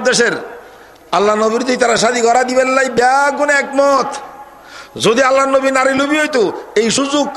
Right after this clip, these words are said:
হাতছাড়া খা হইল, এই সুযোগ আল্লাহ নবী কেন হাতছাড়া করল? আহল নোয়াইয়ের ব্রেন নোয়াইয়ের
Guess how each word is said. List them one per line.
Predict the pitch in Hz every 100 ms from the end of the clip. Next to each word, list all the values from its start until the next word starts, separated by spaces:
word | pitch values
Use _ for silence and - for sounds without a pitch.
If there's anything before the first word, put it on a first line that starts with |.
| -
হাতছাড়া | - 233 - 208 185
খা | 170
হইল, | 185 180 135 113 - - - -
এই | 226
সুযোগ | 220 277 285 302 202
আল্লাহ | 220 240 240
নবী | 240 240 240 240
কেন | 247 311
হাতছাড়া | 311 269 - 262
করল? | 226 185 120 - - - - - - - -
আহল | 160 135 156
নোয়াইয়ের | 165 165 160 180 202
ব্রেন | 156 160 165
নোয়াইয়ের | 165 170 180 190 185